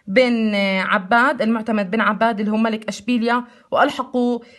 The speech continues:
آه، ضرر كبير وهزيمة كبيرة بالجيش الإسباني بقيادة ألفونسو السادس. طبعًا هاي المعركة كان لها أثر كبير في التاريخ الأندلس. ليه؟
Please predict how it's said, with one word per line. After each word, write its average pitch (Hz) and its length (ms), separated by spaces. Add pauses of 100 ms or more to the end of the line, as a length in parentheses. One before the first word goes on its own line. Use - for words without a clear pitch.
(120)
آه، 214 180
ضرر 247 340
كبير 269 600
وهزيمة 226 500
كبيرة 240 400
بالجيش 202 420
الإسباني 240 640
بقيادة 220 760
ألفونسو 208 680 (120)
السادس. 156 640 (380)
طبعًا 262 280
هاي 294 260
المعركة 285 480
كان 262 280
لها 262 160
أثر 254 200
كبير 233 280
في 247 120
التاريخ 233 400
الأندلس. 240 600
ليه؟ 269 320